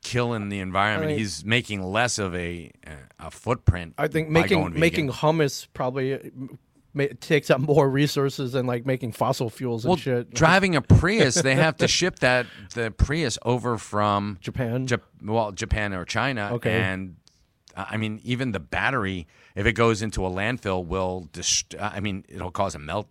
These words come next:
Speaker 1: a mini meltdown. It'll, it stays there and it pollutes,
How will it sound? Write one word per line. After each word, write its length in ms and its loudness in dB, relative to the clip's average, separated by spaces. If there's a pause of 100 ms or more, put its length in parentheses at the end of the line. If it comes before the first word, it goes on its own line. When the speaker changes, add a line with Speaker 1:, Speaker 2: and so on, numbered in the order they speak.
Speaker 1:
a 80 -10
mini 320 2
meltdown. 460 -4
It'll, 360 -8 (240)
it 200 -12
stays 400 -2
there 180 -4
and 100 -6
it 60 -8
pollutes, 560 -2